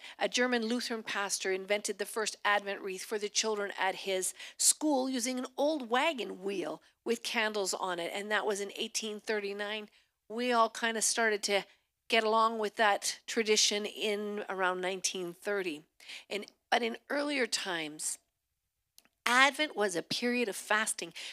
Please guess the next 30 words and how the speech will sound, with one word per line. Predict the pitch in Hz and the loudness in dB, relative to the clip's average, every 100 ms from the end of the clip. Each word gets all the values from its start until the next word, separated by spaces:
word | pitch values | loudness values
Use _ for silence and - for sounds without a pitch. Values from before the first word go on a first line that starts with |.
| - | -6
during | - 254 240 | 0 2 2
which | 233 - | 0 -2
people's | - 269 - 202 - | -2 -4 2 2 2
thoughts | - 254 240 - - | 4 6 6 4 -2
were | 190 | 0
directed | 180 190 208 - 208 | 2 4 2 0 -4
to | - | -2
the | 196 | -2
expected | 180 - - 214 - 359 - | -4 -4 -4 -4 -4 -6 -2
second | - - 262 - 277 | -2 -2 -4 -4 -6
coming | 220 - 151 156 147 _ _ _ | -6 -8 -8 -12 -16 _ _ _
of | 165 156 | -6 -4
Christ. | - 165 110 - - - - _ _ _ _ _ _ | -8 -4 -4 -4 -8 -10 -18 _ _ _ _ _ _
But | 240 233 | 0 2
these | 320 349 - | 2 2 2
days, | 240 262 254 | 0 0 -2
many | 240 254 294 339 349 | -4 0 0 2 -2
people | - 294 311 | -4 -6 -4
have | 262 269 285 | -6 -6 -6
forgotten | 302 240 285 320 330 214 - - - | -10 -2 0 0 -2 -10 -14 -18 4
that | 254 262 | 4 6
we | 277 | 4
are | 285 262 262 | 4 4 2
to | 254 | -2
be | 247 254 | -2 -2
expecting | 240 - - - - - 185 185 | 2 2 2 2 -2 -2 -6 -2
his | 196 214 | -4 -4
return. | 220 226 - 254 285 - - _ _ _ - - - - | -6 -6 -6 -6 -10 -14 -20 _ _ _ -20 -18 -2 2
And | 262 | 4
instead, | 269 247 - 320 339 294 | 2 -2 -2 4 6 6